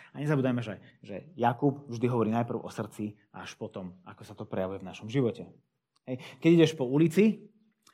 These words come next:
a vidíš, ako na lavičke leží bezdomovec, hej,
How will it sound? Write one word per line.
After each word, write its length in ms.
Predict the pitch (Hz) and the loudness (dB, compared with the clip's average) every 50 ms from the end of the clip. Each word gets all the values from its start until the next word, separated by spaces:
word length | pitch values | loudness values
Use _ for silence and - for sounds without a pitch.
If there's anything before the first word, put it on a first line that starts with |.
| _ _ | _ _
a 80 | 120 123 | -2 0
vidíš, 320 | 143 151 156 147 147 143 | 4 4 4 4 4 2
ako 160 | 123 - 139 | 0 -2 -2
na 80 | 127 120 | 0 4
lavičke 640 | 120 127 143 151 165 151 156 151 175 175 175 180 165 | 4 6 6 6 4 0 0 2 4 4 4 4 4
leží 320 | 147 139 131 120 131 113 | 2 0 2 2 0 0
bezdomovec, 640 | 123 123 127 110 143 143 147 147 151 160 160 - - - - - _ _ _ _ _ _ _ _ _ _ _ _ _ _ _ _ _ _ _ _ _ | 0 0 0 0 0 2 4 6 6 4 4 2 -6 -14 -16 -20 _ _ _ _ _ _ _ _ _ _ _ _ _ _ _ _ _ _ _ _ _
hej, 160 | 131 123 120 | -16 -16 -16